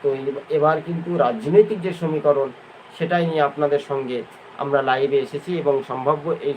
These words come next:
সমীক্ষাগুলি তুলে ধরার চেষ্টা করেছি। তবে যে যেখান থেকে দেখছেন আমাদের লাইভটা,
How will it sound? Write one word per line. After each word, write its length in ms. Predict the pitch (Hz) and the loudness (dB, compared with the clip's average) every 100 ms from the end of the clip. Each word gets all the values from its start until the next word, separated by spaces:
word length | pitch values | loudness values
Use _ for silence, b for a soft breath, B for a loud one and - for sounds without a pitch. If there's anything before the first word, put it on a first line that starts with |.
| 139 | -6
সমীক্ষাগুলি 640 | 135 113 127 120 120 110 - - - - | -10 -8 -8 -6 -8 -10 -14 -20 -20 -8
তুলে 180 | 143 147 | 0 0
ধরার 200 | 127 123 | 0 -2
চেষ্টা 260 | 127 117 131 | -6 -6 -6
করেছি। 380 | 131 139 135 160 | -4 -4 -4 -2
তবে 160 | 147 139 | -2 0
যে 160 | 139 | 2
যেখান 320 | 143 147 160 156 | 2 0 -2 -2
থেকে 140 | 156 | -2
দেখছেন 380 | 131 127 - 147 | -2 -6 -4 -2
আমাদের 280 | 131 131 127 | -2 -2 -2
লাইভটা, 460 | 120 127 - 147 | -2 -2 -2 -2